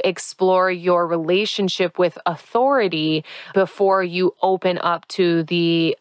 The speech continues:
idea of obeying anything, because you may have obeyed, um, an authority that didn't have your best interest in mind or didn't have your health and well-being in mind. And so they said, "You have to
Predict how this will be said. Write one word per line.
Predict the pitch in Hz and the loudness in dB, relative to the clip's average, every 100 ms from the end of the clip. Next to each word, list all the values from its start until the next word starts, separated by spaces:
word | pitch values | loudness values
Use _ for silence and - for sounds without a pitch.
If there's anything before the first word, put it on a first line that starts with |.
| - | -4
idea | 175 170 165 175 165 - | -2 -2 -2 0 2 2
of | 170 | 0
obeying | 165 170 170 160 160 156 - | 0 0 0 0 -2 -4 -6
anything, | 165 160 156 165 - 170 | -6 -4 -6 -6 -6 -4
because | 175 196 190 | -2 -2 0
you | 220 | 0
may | 220 196 | 0 0
have | 196 190 | -2 -2
obeyed, | 185 170 180 180 180 175 - - - - | -2 0 0 -2 -2 -8 -14 -20 -10 -4
um, | 180 170 - | -2 -2 -2
an | 180 | -4
authority | 160 - 185 185 175 170 | -4 0 2 2 2 2
that | 170 - | 0 2
didn't | 214 214 233 | 2 2 -2
have | - 196 180 180 165 | -4 -2 0 0 -4
your | 170 180 175 170 170 - | -2 2 2 2 0 0
best | 180 165 - - | -2 -2 -6 -4
interest | 185 - 175 - | -4 -2 -4 -2
in | 170 160 | -4 -2
mind | 156 156 - | -2 -2 -2
or | 180 | 0
didn't | 190 196 | 0 0
have | 190 180 | -2 0
your | 175 165 | 0 0
health | 180 170 175 | -2 -4 -2
and | 170 | 0
well-being | 165 160 185 175 160 156 | 0 0 -6 -6 -6 -4
in | 165 | -2
mind. | 151 165 170 - - - | -4 -4 -10 -10 -8 -4
And | 190 | -2
so | 202 180 | 0 2
they | 175 | 0
said, | - 175 165 | 0 -2 -2
"You | 208 | -2
have | 202 202 185 - | 2 2 0 -4
to | 196 180 | 0 0